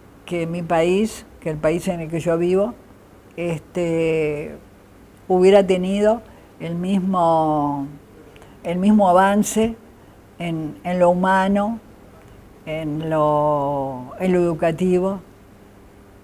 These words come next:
en lo cultural, como país en sí, como comunidad,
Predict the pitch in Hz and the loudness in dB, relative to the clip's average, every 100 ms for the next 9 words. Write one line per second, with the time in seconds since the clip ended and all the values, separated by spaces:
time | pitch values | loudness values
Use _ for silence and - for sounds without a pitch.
0 | - - - - - - - 190 180 165 | -20 -20 -20 -20 -20 -20 -6 0 2 2
1 | 170 160 170 170 170 170 185 - - - | -2 -2 0 2 4 2 -4 -14 -20 -20
2 | - - - - - - - - 170 170 | -20 -20 -20 -20 -20 -20 -20 -10 -4 -4
3 | 156 165 170 175 156 - 170 165 180 - | 0 0 0 -4 -4 -4 -4 -4 -10 -20
4 | - - - - - - - - - - | -20 -20 -20 -20 -20 -20 -20 -20 -20 -20
5 | - - 165 165 160 175 165 165 165 170 | -20 -14 -8 -4 -4 -4 -4 -2 -2 2
6 | 170 170 175 | 2 0 -4